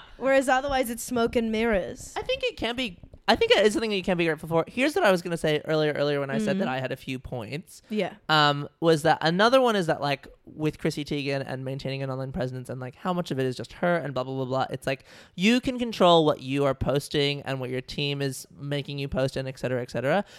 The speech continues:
Speaker 1: But what you can't control is the way that, like, the v-, the lens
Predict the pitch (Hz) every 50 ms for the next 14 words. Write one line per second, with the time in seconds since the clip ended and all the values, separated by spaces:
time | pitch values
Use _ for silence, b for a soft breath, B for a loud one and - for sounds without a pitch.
0 | B B - 160 165 175 190 185 196 202 - - 202 185 185 180 - 214 190 -
1 | - 175 160 156 143 131 147 135 - 147 135 127 139 135 135 135 135 135 139 135
2 | 131 135 127 123 - - 127 120 123 123 - - b b b b b b b -
3 | 139 131 135 139 135 127 127 135 - - - 135 143 139 135 135 135 143 147 147
4 | 147 143 143 143 139 139 139 -